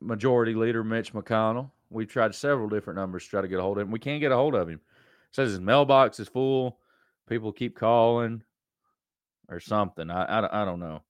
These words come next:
But apparently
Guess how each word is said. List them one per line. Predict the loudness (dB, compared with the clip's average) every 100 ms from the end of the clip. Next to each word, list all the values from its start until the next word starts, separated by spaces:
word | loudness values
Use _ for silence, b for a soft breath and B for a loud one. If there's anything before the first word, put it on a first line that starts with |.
| _ _ _ _ _ _ _
But | 0 4 4 2 _ _ _ _ _ _ _ _ _ _ _ -10
apparently | -6 0 2 2 0 0 0